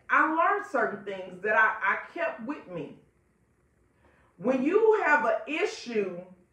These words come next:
and you having dialogue,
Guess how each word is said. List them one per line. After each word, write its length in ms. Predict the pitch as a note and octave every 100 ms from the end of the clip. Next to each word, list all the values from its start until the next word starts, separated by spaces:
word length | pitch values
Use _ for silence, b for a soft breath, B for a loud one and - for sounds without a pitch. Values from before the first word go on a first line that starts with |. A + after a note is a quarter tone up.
| _ _ _ _ _ _ _ _ _ _ _ _ _ _ _ _ _ _ _
and 140 | G#3+ A#3+
you 60 |
having 360 | F4 A3 - G3+
dialogue, 840 | A3+ B3+ A3+ G3+ F#3 F#3 F3+ -